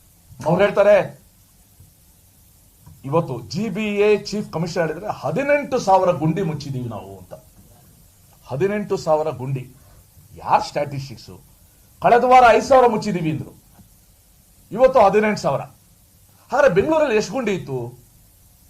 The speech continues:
ಇನ್ನೆಷ್ಟು ಪರ್ಸೆಂಟ್ ಇದೆ? ಅಥವಾ ಗುಂಡಿ ಮುಚ್ಚಿದ್ದು ಮತ್ತೆ ಮತ್ತೆ ಓಪನ್ ಆಗ್ತಾ ಇದೆಯಾ? ಇತ್ಲ ಕಡೆ ಅವರು ಗಮನ ಕೊಡ್ಲಿ.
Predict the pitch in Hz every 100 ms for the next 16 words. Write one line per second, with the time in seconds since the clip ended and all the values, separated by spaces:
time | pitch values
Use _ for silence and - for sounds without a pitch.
0 | _ _ _ _ _ _ _ _ _ _
1 | _ - 208 247 240 269 262 254 180 165
2 | 151 151 - _ _ _ - 269 294 277
3 | 247 262 220 214 294 294 240 240 262 262
4 | 240 220 202 170 165 151 135 123 127 -
5 | - _ _ _ _ _ _ _ _ _
6 | _ _ 156 160 294 269 262 202 156 165
7 | 175 170 127 98